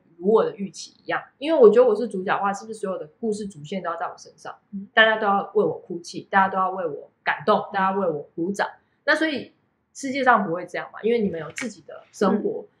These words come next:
Speaker 1: 所以当你们的反应不如我觉得你们要围绕在我的世界的时候呢，
Speaker 2: 嗯。
Speaker 1: 我就会觉得很孤单。你懂那感觉吗？
Speaker 3: 我懂。
Speaker 1: 我不是在说小杰等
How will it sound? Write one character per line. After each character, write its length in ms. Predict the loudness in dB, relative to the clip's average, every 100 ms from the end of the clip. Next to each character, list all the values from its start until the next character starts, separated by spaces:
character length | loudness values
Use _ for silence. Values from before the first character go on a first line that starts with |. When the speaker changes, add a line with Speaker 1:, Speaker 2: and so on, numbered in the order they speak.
| _
Speaker 1:
所 100 | -4
以 60 |
当 240 | 2 4 4
你 80 | 2
们 140 | 0
的 80 | -2
反 240 | -2 -2
应 160 | -2 -6
不 160 | -6
如 280 | 0 0 0 -4
我 260 | -2 -2
觉 160 | -4 -6
得 100 | -4
你 100 | -4
们 100 | -6
要 80 | -4
围 160 | -4
绕 120 | -4
在 100 | -6
我 100 | -10
的 60 | -12
世 160 | -12 -10
界 180 | -10
的 100 | -12
时 140 | -14 -14
候 280 | -6 -6 -6
呢， 40 |
Speaker 2:
嗯。 60 | -10
Speaker 1:
我 140 | -10
就 140 | -4 -4
会 120 | -4
觉 140 | -8
得 200 | -12 -14 -16
很 160 | -18 -14
孤 160 | -10 -4
单。 280 | -2 -2 -4 _ _ _ _ _
你 140 | -2
懂 160 | 0 -2
那 80 | -4
感 240 | -6 -8
觉 80 | -10 -14
吗？ 100 | -6
Speaker 3:
我 100 | -4
懂。 160 | -2 6
Speaker 1:
我 120 | 6
不 80 | 6
是 140 | 2
在 140 | 4 4
说 100 | 2
小 240 | -2 -2
杰 160 | -2 -6
等 180 | -6